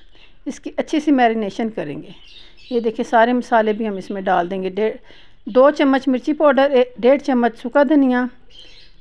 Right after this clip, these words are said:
और एक चम्मच हल्दी और डेढ़ चम्मच नमक। आप मसाले कम ज़्यादा कर सकते हैं अपने मर्ज़ी के मुताबिक। इसमें चला गया अदरक लहसुन का पेस्ट भी और दही और सारे मसाले। हम इसको अब अच्छी तरह से मिक्स करेंगे।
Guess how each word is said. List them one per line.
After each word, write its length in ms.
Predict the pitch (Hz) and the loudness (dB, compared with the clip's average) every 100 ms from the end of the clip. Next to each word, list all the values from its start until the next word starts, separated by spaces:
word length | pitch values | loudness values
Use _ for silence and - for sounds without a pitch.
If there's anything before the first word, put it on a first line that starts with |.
| - | -4
और 340 | 202 196 190 220 | 0 2 2 0
एक 180 | 233 | -2
चम्मच 340 | 240 233 233 240 | 0 -2 -2 -2
हल्दी 340 | 220 208 247 | -2 -2 -2
और 180 | 240 208 | -2 -2
डेढ़ 180 | 208 214 | 0 -2
चम्मच 340 | 214 190 190 | -2 -6 -6
नमक। 340 | 196 185 196 - 269 | -8 -6 -8 -6 2
आप 220 | 277 294 | 4 4
मसाले 440 | 285 - 262 262 | 2 2 2 2
कम 220 | 269 262 | 2 0
ज़्यादा 300 | 240 240 208 226 | 2 2 2 2
कर 160 | 240 | 0
सकते 300 | 240 254 - | 0 -4 -4
हैं 80 | 240 | -4
अपने 160 | 233 226 | -2 -4
मर्ज़ी 360 | 214 196 208 220 | -2 -4 -6 -6
के 80 | |
मुताबिक। 420 | 220 208 190 185 - - - - - - - - - | -6 -4 -4 -6 -14 -20 -20 -20 -20 -20 -20 -20 -8
इसमें 260 | 277 285 269 | -4 -2 0
चला 260 | 269 254 247 | 2 4 4
गया 160 | 247 | 2
अदरक 220 | 233 226 | 0 -4
लहसुन 260 | 240 - 240 | -6 -6 -4
का 120 | 240 226 | -4 -2
पेस्ट 360 | 214 208 - | -2 -2 -6
भी 200 | 202 180 - - - - | -16 -16 -18 -20 -12 -6
और 120 | 220 | -4
दही 380 | 196 226 233 220 | -2 0 0 -2
और 80 | 202 | -4
सारे 280 | - 208 214 | -2 -2 -2
मसाले। 420 | 220 226 220 202 - - - - - - | -6 -6 -8 -10 -12 -20 -20 -20 -20 -8
हम 160 | - 254 | -2 0
इसको 220 | 247 - | 0 0
अब 140 | 247 - | 0 0
अच्छी 240 | 220 302 | -4 -2
तरह 240 | 294 247 226 | 2 4 2
से 220 | - 240 - - - | 0 -4 -6 -12 -4
मिक्स 280 | 233 220 - | -4 -4 -4
करेंगे। 440 | 220 202 196 196 | -4 -4 -6 -10